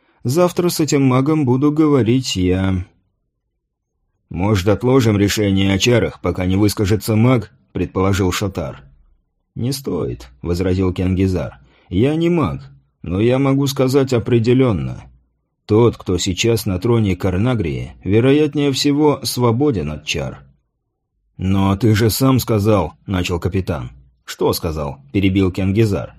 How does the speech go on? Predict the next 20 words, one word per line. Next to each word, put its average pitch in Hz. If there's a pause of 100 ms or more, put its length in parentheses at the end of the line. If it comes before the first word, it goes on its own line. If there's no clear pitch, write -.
(280)
«Разве 104
я 110
говорил 107
о 95
чарах?» 101 (800)
Но 87 (400)
капитан 104
остановился 107
в 95
замешательстве. 98 (1160)
«Это 151
я 147
говорил 90
о 90
чарах», — 90
уточнил 98
Саканин. 104 (1500)
«Теперь, 120
господа 82
мои, 73